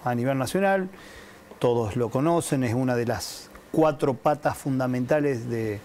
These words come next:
del armado de Juntos por el Cambio a nivel nacional. Y acá en la provincia, eh, quien nos referencia es la actual diputada Betina Florito, que está al frente del bloque y es presidenta del bloque Encuentro Republicano Federal.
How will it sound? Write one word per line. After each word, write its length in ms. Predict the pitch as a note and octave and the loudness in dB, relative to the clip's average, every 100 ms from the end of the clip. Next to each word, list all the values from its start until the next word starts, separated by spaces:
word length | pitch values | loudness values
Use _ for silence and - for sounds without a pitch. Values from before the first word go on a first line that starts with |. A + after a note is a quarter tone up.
| - - - - - | -14 -20 -20 -20 -4
del 180 | B2 B2 | 2 4
armado 360 | B2 C#3+ C#3+ C3+ | 4 4 4 2
de 80 | |
Juntos 360 | B2 D#3 D3 B2 | 0 0 0 0
por 160 | C3+ B2 | 0 0
el 100 | B2 | 0
Cambio 460 | D3+ D3+ C#3 B2 | 0 2 0 0
a 60 | B2 | 0
nivel 200 | C3+ D3 | 0 0
nacional. 480 | D3 D#3 D#3+ G#3 A3+ | 0 0 0 0 -2
Y 300 | E3+ C3+ B2+ | -2 0 0
acá 220 | B2+ B2 D3 | 0 2 2
en 80 | |
la 120 | D3 C3 | 2 2
provincia, 720 | C#3+ D#3 E3+ D#3 F#3+ F#3+ G3 G3 - - - - | 2 2 0 0 2 2 0 -8 -20 -20 -20 -6
eh, 280 | A#2+ A2 G#2+ | -2 -2 -2
quien 160 | C#3+ C3 | -2 0
nos 100 | A#2+ | 0
referencia 720 | B2 - C#3 D3 D3+ - C3 | -2 0 2 2 0 2 2
es 200 | B2 A#2 | 2 -2
la 240 | A#2 A2+ | -2 0
actual 320 | A#2 A2 C#3+ C3+ | 0 2 2 2
diputada 720 | B2 B2 C#3+ C#3+ C3 A#2+ A2 A2 - - | 0 0 2 2 2 0 -4 -8 -14 -6
Betina 380 | B2 A#2 D3 C#3 | -2 0 0 2
Florito, 440 | D#3 E3 F#3 G#3 | 2 2 2 0
que 100 | B2+ | -2
está 160 | - C3+ | -2 -2
al 60 | |
frente 280 | - C#3 C3 | 0 -2 0
del 100 | B2+ | 0
bloque 480 | C#3+ D3+ D3+ D3 C3+ - - - - - - | 2 2 2 0 -2 -8 -20 -20 -20 -20 -4
y 80 | C3+ | 0
es 60 | C3 | 2
presidenta 560 | D3+ A2+ C#3+ D#3 D#3 | 2 2 2 2 2
del 100 | C#3 | 2
bloque 220 | C3+ D3+ C#3 | 2 2 0
Encuentro 380 | B2+ D3 C#3+ | 0 0 2
Republicano 420 | C3 B2+ C#3 D3+ D3+ | 0 0 0 0 2
Federal. 500 | D#3 D3+ E3 G#3 | 2 4 4 2